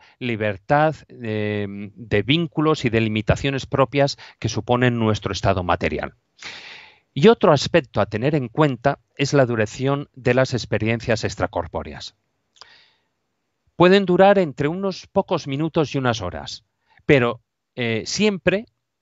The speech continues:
eh, esa persona que ha viajado, esa persona que ha tenido esa experiencia, describe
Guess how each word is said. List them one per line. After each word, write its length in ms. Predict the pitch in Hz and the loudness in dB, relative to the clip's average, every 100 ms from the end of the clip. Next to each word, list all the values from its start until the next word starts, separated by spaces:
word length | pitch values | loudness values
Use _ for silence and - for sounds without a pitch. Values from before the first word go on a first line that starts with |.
| _ | _
eh, 380 | 123 113 104 104 - _ _ _ | -4 0 0 -2 -8 _ _ _
esa 180 | 135 175 | -4 -2
persona 380 | - 131 156 139 | 0 -2 -2 -2
que 100 | 127 | -2
ha 40 | |
viajado, 300 | 107 107 175 | -2 -2 -2
esa 140 | 170 151 | -2 -4
persona 460 | - 107 165 143 | -6 -4 -4 -4
que 160 | 110 139 | -2 -2
ha 40 | |
tenido 300 | 143 139 147 | -2 -2 -4
esa 160 | 131 165 | -2 -2
experiencia, 560 | - - 113 117 151 131 | -4 -4 -4 -2 0 0
describe 480 | 110 - 190 131 | 0 2 2 2